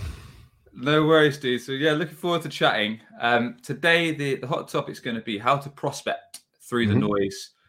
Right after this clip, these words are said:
Speaker 1: which, as I know, is, is a big thing that you and the guys over at J B Sales are quite hot on right now.
Speaker 2: Mm-hmm.
Speaker 1: Um, so we're gonna hopefully be giving everyone tuning in, watching, listening,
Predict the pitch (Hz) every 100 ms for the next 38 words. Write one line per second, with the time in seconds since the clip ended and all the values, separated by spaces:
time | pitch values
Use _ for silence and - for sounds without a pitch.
0 | _ - 110 113 120 120 113 110 - 101
1 | - 104 101 110 107 - 107 92 107 107
2 | 98 98 104 98 101 98 - 110 98 101
3 | - 95 92 104 - - - 107 95 95
4 | 95 - 95 87 - _ - 92 87 87
5 | 101 92 - - 117 113 110 107 - -
6 | 147 151 139 110 110 104 101 101 101 101
7 | 113 104 101 101 117 - 104 104 - 98